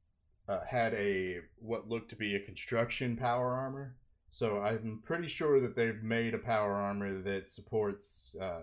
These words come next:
your building abilities in the game. Um, as far as that, the, uh, nukes themselves are another interesting factor in the game, 'cause they're gonna change the entire environment of an area.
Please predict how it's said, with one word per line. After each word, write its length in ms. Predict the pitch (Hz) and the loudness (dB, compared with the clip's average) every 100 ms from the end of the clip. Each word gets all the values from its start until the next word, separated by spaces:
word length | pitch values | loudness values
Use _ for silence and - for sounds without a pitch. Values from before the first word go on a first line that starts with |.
| 80 | -8
your 240 | 98 101 90 | -4 -2 0
building 420 | 104 101 92 85 | 0 0 -2 -8
abilities 560 | 78 - 82 - 82 | -10 -12 -14 -16 -16
in 80 | 82 | -14
the 100 | 80 | -14
game. 380 | - - - 95 _ _ _ _ _ _ _ _ _ _ _ | -14 -16 -18 -20 _ _ _ _ _ _ _ _ _ _ _
Um, 500 | 101 92 82 87 69 - _ _ _ _ _ - | -2 -2 -4 -12 -20 -20 _ _ _ _ _ -10
as 140 | 104 | -10
far 300 | - 127 117 | -2 0 0
as 140 | 107 104 | 0 -2
that, 340 | 110 110 104 _ _ - _ _ _ _ _ _ _ _ _ 113 | -4 -4 -8 _ _ -20 _ _ _ _ _ _ _ _ _ -8
the, 260 | 113 107 | -6 -4
uh, 220 | 101 92 92 - - | -4 -6 -10 -18 -6
nukes 380 | 113 135 139 - | -2 -2 -4 -6
themselves 600 | 131 123 135 135 131 127 | -4 0 0 0 0 -2
are 80 | 113 | -4
another 300 | 107 104 98 | -4 -4 -4
interesting 480 | 98 - - 92 | -6 -12 -14 -12
factor 420 | 87 92 87 87 87 | -6 -4 -4 -8 -12
in 80 | |
the 80 | 82 | -12
game, 300 | 85 87 82 | -10 -10 -12
'cause 180 | 82 87 | -14 -10
they're 140 | 95 92 | -8 -6
gonna 220 | 95 90 | -8 -8
change 420 | - 104 95 90 | -6 -6 -6 -6
the 120 | 95 90 | -8 -8
entire 480 | - 110 98 92 | -4 0 0 -2
environment 580 | 92 92 95 98 98 98 | -4 -4 -2 -2 -4 -6
of 140 | 101 92 | -8 -10
an 100 | 98 | -8
area. 480 | 156 165 170 170 | -8 -8 -6 -8